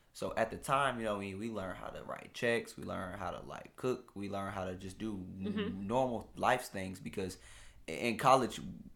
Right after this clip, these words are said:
Speaker 1: I never learned ha-, half the stuff that I learned in life skills.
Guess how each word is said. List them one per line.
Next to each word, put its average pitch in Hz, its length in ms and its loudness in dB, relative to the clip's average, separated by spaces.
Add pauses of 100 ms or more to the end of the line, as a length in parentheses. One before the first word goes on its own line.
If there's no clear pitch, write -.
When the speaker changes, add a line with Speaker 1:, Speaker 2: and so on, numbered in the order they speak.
(260)
Speaker 1:
I 98 260 8
never 147 180 4
learned 110 280 4
ha-, 135 220 6
half 160 240 8
the 175 80 -4
stuff 160 200 2
that 147 80 6
I 131 60 10
learned 120 300 4
in 98 160 -4
life 117 240 4
skills. 98 400 -6